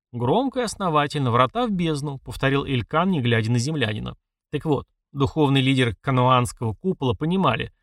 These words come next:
что руководство проекта и поддерживающие его правительство светских стран никогда не пойдут на широкомасштабные военные действия.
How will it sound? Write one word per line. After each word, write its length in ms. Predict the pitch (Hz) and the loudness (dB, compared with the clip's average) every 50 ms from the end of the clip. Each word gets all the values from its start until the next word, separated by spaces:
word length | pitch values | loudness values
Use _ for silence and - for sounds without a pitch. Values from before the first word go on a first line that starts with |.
| _ _ _ | _ _ _
что 180 | _ - - 147 | _ -6 -4 -4
руководство 440 | 151 - 202 214 226 208 - - - | -2 0 0 0 0 -2 -4 -8 -10
проекта 480 | - - 185 190 208 233 214 - - | -4 -2 0 0 0 0 -2 -2 -4
и 40 | 139 | -4
поддерживающие 760 | - - 143 143 143 147 156 139 139 131 135 123 - - 151 | -4 -2 -4 -4 0 0 0 0 2 -2 -2 -2 -4 -4 -2
его 140 | 139 139 131 | 0 0 0
правительство 580 | - - 165 185 214 233 - 190 - - - 151 | 0 -2 -2 -2 -2 -4 -6 -8 -10 -8 -8 -8
светских 440 | - - 135 131 110 - - 123 101 | -8 -4 -6 -6 -6 -6 -10 -10 -12
стран 320 | - - 143 135 123 127 | -10 -2 0 0 2 2
никогда 300 | 143 - - 196 214 233 | 0 -2 -4 -2 0 0
не 120 | 226 208 | 0 0
пойдут 380 | - - 160 156 160 180 143 - | 0 0 -2 -2 0 -2 -4 -4
на 60 | 139 | -6
широкомасштабные 880 | 123 - - 120 110 - 131 127 127 120 - - 143 143 135 131 127 117 | -6 -4 -4 -6 -6 -4 0 0 0 0 0 0 -2 0 0 2 0 0
военные 400 | 113 120 117 113 107 110 127 135 | 2 0 2 2 0 0 0 0
действия. 500 | 107 107 104 98 - - - - - | -2 -2 -4 -6 -8 -10 -12 -12 -12